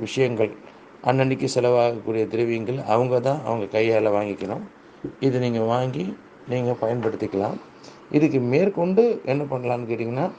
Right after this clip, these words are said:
உங்களுக்கு வந்து, ம், மூணாம் காலத்திற்கு, மகா சிவராத்திரி அன்னைக்கு மூன்றாம் காலத்துக்கு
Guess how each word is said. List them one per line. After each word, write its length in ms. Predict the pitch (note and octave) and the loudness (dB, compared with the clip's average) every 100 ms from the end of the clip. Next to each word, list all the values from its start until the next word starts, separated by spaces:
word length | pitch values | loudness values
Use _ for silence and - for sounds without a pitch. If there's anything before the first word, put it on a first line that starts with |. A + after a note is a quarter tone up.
| - - - - | -18 -20 -20 -6
உங்களுக்கு 340 | B2+ C3 B2+ A#2+ | 2 4 4 0
வந்து, 440 | B2 C#3+ F3+ - - - - | -4 -2 -2 -2 -6 -20 -10
ம், 480 | A#2+ A#2+ A#2+ A#2 C3 | -4 -2 0 0 2
மூணாம் 440 | F3 F3+ F3 D#3 | 2 2 2 0
காலத்திற்கு, 760 | C#3 A2+ A2 - G#2 G2 G2 G2 | 0 0 0 -2 -6 -4 -2 -2
மகா 300 | G2+ A2+ C#3+ C#3 | -2 0 0 0
சிவராத்திரி 320 | B2+ A2+ G#2 | 0 2 0
அன்னைக்கு 180 | G#2 G2+ | -4 -4
மூன்றாம் 460 | G2+ B2+ C#3+ C#3+ A2+ | -2 0 2 0 0
காலத்துக்கு 680 | A2 G#2 - G#2 - E3+ | -2 -4 -6 -8 -4 -4